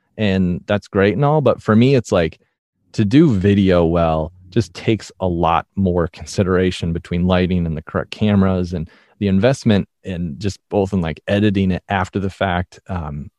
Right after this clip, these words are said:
it's just more than I wanna take on right now. And so we've per-, intentionally focused only on the audio side, but I think you're a hundred percent right. If you have the capabilities to do these things and to capture it in a way that it looks good, and, um, for sure, you're, you're gonna have just even more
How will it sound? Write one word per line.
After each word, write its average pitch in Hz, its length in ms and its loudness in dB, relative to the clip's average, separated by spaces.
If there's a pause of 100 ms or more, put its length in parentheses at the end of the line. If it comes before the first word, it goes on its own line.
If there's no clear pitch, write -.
(140)
it's 104 220 -6
just - 240 -6 (180)
more 101 460 4
than 92 160 0
I 87 140 0
wanna 87 280 -2
take 87 300 -6
on 92 200 0
right 113 200 0
now. 156 340 0
And 101 180 0
so 101 140 -2
we've 107 300 -2 (220)
per-, - 180 -2
intentionally 117 560 2
focused - 380 0
only 98 180 4
on 87 80 2
the 78 80 0
audio 87 300 0
side, 85 260 -4
but 85 180 0
I 101 80 -4
think 104 160 2
you're 90 100 0
a 80 40 -2
hundred 98 200 -2
percent 95 280 -4
right. 69 320 -4
If 123 240 0
you 117 80 -2
have 104 160 0
the 104 80 -6
capabilities 87 760 -4 (840)
to - 100 -12
do 120 220 0
these 104 240 -4
things 82 360 -6
and 85 180 0
to 87 260 -2 (440)
capture 123 380 0
it 98 60 2
in 98 100 4
a 95 60 4
way 92 160 4
that 85 160 2
it 82 80 0
looks 107 360 2
good, 87 440 -2
and, 76 160 -8 (400)
um, 80 340 -4
for 90 220 -2
sure, 87 280 2
you're, 87 220 2
you're 92 200 0
gonna 90 120 2
have 82 260 0
just 82 220 -6
even 87 340 0
more 87 460 0